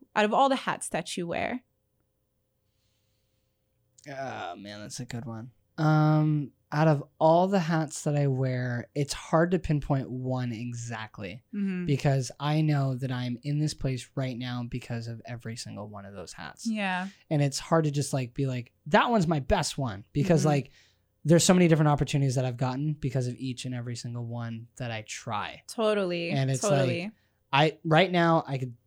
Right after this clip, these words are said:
Speaker 2: I wouldn't trade this life for anything, honestly.
Speaker 1: That's
Speaker 2: Because
Speaker 1: great.
Speaker 2: granted, again, the monetary value,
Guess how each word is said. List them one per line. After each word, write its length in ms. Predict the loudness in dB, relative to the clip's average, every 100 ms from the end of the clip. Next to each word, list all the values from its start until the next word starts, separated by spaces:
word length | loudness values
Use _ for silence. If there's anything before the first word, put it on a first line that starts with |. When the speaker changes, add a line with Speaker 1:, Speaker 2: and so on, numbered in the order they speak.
| _ -6
Speaker 2:
I 100 | 2
wouldn't 240 | 4 4 2
trade 200 | 0 0
this 160 | -2
life 140 | -4 -4
for 80 | -6
anything, 380 | -8 -10 -12 -14 -14
honestly. 480 | -10 -10 -10 -12 -12
Speaker 1:
That's 160 | -8 -2
Speaker 2:
Because 320 | 0 2 0
Speaker 1:
great. 40 | -4 -18 -20 _
Speaker 2:
granted, 380 | 6 6 6 2
again, 500 | -2 4 6 6 2 -4 -2
the 60 |
monetary 520 | 2 4 4 4 4
value, 480 | 4 4 2 2 2